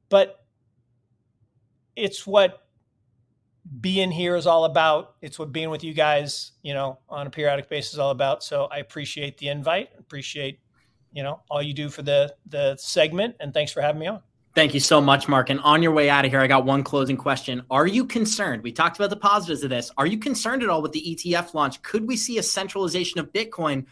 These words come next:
Speaker 2: through these E T Fs? Just, just so I make sure I get it in the episode.
Speaker 1: Um, no, I, I mean, I'm, I'm, I'm, I've thought about it, and, and I'm not concerned because for every buyer, there has to be a seller.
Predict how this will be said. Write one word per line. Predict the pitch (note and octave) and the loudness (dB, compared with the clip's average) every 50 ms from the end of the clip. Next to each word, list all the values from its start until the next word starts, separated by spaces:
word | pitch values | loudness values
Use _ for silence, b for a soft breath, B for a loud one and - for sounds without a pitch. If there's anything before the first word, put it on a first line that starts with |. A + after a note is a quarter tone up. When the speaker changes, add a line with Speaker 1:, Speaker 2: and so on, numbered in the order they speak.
| b b b _ | b b b _
Speaker 2:
through | - A3+ C#4 A3+ | -4 -2 -2 0
these | G#3 F3 C3 | 0 -2 -4
E | F3+ F3+ E3+ | -4 -6 -8
T | E3+ - F3 D#3+ | -6 -4 -4 -4
Fs? | C#3 B2 - | -4 -4 -4
Just, | - G3 F3 - - _ _ | -4 -4 -4 -4 -6 _ _
just | - G#3+ G#3+ - | -6 -4 -4 -2
so | - A3 G#3+ | -2 0 0
I | F#3+ | 0
make | F#3 F3+ F3 F3 | 0 0 -2 -2
sure | - F3 | -2 -2
I | D#3 | -2
get | C#3 D3 C#3+ | 0 -2 -2
it | C#3+ | -2
in | C3+ | -2
the | C3+ B2 B2 | -4 -4 -4
episode. | A#2+ - - - G2+ F#2 - _ _ _ - - - _ - | -6 -8 -10 -12 -12 -14 -16 _ _ _ -16 -16 -4 _ 6
Speaker 1:
Um, | E4+ F4+ F4 F4 D#4 - _ _ _ _ _ _ _ _ _ _ _ - | 6 6 6 4 0 -10 _ _ _ _ _ _ _ _ _ _ _ -2
no, | G3+ G3 G#3+ A#3+ A3 G#3 G#3+ B3 C#4+ B3 - _ _ _ _ _ _ _ _ _ _ _ _ _ - | 2 6 8 10 10 10 8 6 4 -2 -8 _ _ _ _ _ _ _ _ _ _ _ _ _ -2
I, | - G3 - | -2 -2 2
I | G#3 | 2
mean, | A3 A#3 A3+ - | 2 2 2 4
I'm, | G#3 G#3 G#3 - | 2 2 2 4
I'm, | G3+ F#3+ - - - | 2 2 2 0 -2
I'm, | F3+ D#3+ D3 D3 - - | -2 -2 -4 -6 -8 -4
I've | F#3 F3 - | -4 0 4
thought | - G#3 F#3 F#3+ | 6 8 8 8
about | F3+ F3+ F3+ G3 | 8 6 4 4
it, | A#3 B3+ - - | 2 -4 -6 -4
and, | F#3 F3+ F#3 - - | -4 -2 -2 -2 -2
and | F3+ F3 | 0 0
I'm | F3 E3+ | 2 2
not | F3 F3 G3+ - | 2 2 2 0
concerned | - G#3 G3+ - - F#3+ F#3 F#3 F#3 F3 | -4 -4 -4 -2 0 2 2 2 0 -2
because | F3+ E3+ - F#3 F3 F3+ E3 - | -4 0 4 6 6 6 4 2
for | - - E3+ | -2 0 0
every | F3 F3 F#3+ | 0 0 0
buyer, | F3+ C#3+ E3+ E3 E3 E3 E3 | 0 2 4 6 6 4 4
there | D3 D3+ | 2 0
has | D#3+ D3+ - | -2 -2 -4
to | - D3 | -8 -10
be | D#3 | -8
a | D3+ | -8
seller. | - - D3+ C3+ B2+ - - _ | -6 -6 -6 -6 -6 -8 -14 _